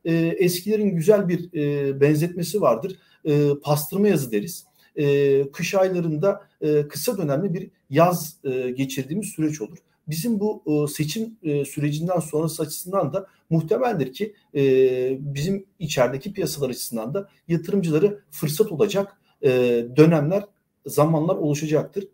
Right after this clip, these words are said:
Bunu yakalamanın da, e, en kolay yolu yatırım fonları üzerinden yatırım yapmak olacaktır. Nedeni de şu, e, siz varlığın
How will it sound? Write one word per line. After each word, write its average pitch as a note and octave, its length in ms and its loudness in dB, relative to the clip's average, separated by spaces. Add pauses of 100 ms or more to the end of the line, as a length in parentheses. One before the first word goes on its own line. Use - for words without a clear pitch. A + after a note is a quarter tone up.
(160)
Bunu G#3+ 140 2
yakalamanın F#3+ 640 0
da, D3 180 4 (240)
e, C3 480 2 (180)
en A#3 420 2
kolay F#3 420 2
yolu C#3 360 -4 (200)
yatırım D#3 360 0
fonları D3+ 340 -2
üzerinden A2 520 -4 (220)
yatırım B2+ 340 -2
yapmak A#2+ 360 -4
olacaktır. A#2 520 -6 (260)
Nedeni G3 360 2
de A3+ 100 -2
şu, - 340 -8 (460)
e, D3 320 2
siz A#3 460 -6 (580)
varlığın G3+ 800 2